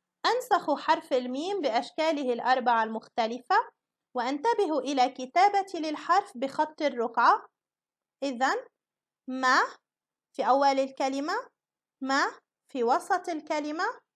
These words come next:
ما في آخر الكلمة متصلة بالكلمة، وما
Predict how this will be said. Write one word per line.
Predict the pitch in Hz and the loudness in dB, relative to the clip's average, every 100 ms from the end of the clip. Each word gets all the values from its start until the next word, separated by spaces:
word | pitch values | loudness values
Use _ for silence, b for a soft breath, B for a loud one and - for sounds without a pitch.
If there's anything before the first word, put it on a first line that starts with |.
| _ _ _ - | _ _ _ -4
ما | 277 330 453 - _ | 0 2 0 -8 _
في | - 254 | -10 -2
آخر | 247 339 359 370 | 0 0 0 -4
الكلمة | 339 302 - 294 285 269 | -4 -6 -6 -4 -4 -4
متصلة | 247 294 - 339 339 339 302 | -4 -6 -2 -2 -2 -4 -4
بالكلمة، | 285 277 294 294 302 339 494 - _ _ _ _ | -4 -8 -6 -6 -4 -4 -4 -8 _ _ _ _
وما | 247 233 226 254 349 | 0 0 0 0 0